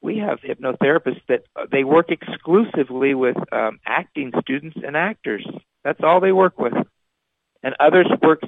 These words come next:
simply with athletes because they, you know, they have a, a affinity, uh, with athletes and want to help them,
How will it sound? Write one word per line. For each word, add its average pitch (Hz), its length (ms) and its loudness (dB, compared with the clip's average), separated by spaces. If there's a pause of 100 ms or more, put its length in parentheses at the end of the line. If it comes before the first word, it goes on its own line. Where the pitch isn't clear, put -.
simply 180 300 0
with 170 160 -2 (100)
athletes 135 640 -2 (600)
because 135 320 0 (160)
they, 123 200 0
you 147 120 -8
know, 113 240 -4 (260)
they 117 180 0
have 123 300 2
a, 110 220 2
a - 380 -4
affinity, 131 640 -6 (320)
uh, 107 260 -6
with 117 280 -4
athletes 113 680 -4
and 107 240 -8
want 113 220 -6
to 113 100 -6
help 110 320 -2
them, 117 220 -4